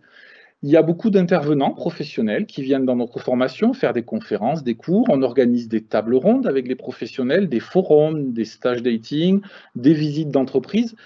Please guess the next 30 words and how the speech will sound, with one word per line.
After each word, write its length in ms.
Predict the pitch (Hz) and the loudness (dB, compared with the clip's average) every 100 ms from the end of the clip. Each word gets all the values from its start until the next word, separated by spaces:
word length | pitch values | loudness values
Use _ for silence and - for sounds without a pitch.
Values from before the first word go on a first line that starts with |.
| - - | -20 0
Il 60 | 143 | 2
y 60 | |
a 100 | 147 | 2
un 140 | 147 - - | 0 -6 -12
très, 240 | - 214 | -2 -2
très 200 | 214 190 | 0 -2
fort 280 | - 156 135 | 2 0 0
lien 220 | 156 202 | -2 0
avec 180 | 160 131 | 0 0
le 140 | 123 | -2
monde 400 | 135 160 180 196 - 139 | 0 -2 -2 -4 -6 -6
industriel 720 | 139 143 - - 135 160 170 120 | -6 -6 -10 0 2 2 0 -6
local. 360 | 123 123 76 _ _ _ - - - _ _ _ - - - _ _ _ _ _ _ _ _ - | -6 -6 -14 _ _ _ -20 -20 -20 _ _ _ -20 -20 -20 _ _ _ _ _ _ _ _ 2
Comment 560 | 208 208 226 233 214 - | 6 8 8 6 2 -2
vont 480 | 147 175 170 180 175 | 0 2 4 2 2
être 300 | 185 185 180 | 0 2 -2
évalués 580 | 151 151 160 185 175 160 | 0 0 0 -2 0 0
nos 200 | 147 139 | 2 2
étudiants ? 600 | 135 - 123 147 277 294 | 0 -4 -4 0 0 0
Eh 100 | 147 | -4
bien, 460 | 123 156 160 160 | 0 0 0 -2
de 140 | 139 127 | 0 2
manière 400 | 123 123 123 - | 2 -2 -4 -8
continue. 560 | 127 110 - 120 220 - _ | -8 -6 -4 -2 -2 -2 _
Ça, 200 | - 127 | -12 -10
c'est 300 | - 117 - | -8 -8 -4
une 180 | 123 113 | -2 0
des, 460 | 110 107 101 98 | 2 2 0 -2
des 100 | 95 | -2
qualités, 680 | 98 110 107 - 131 127 117 | -2 -2 -2 -4 0 2 0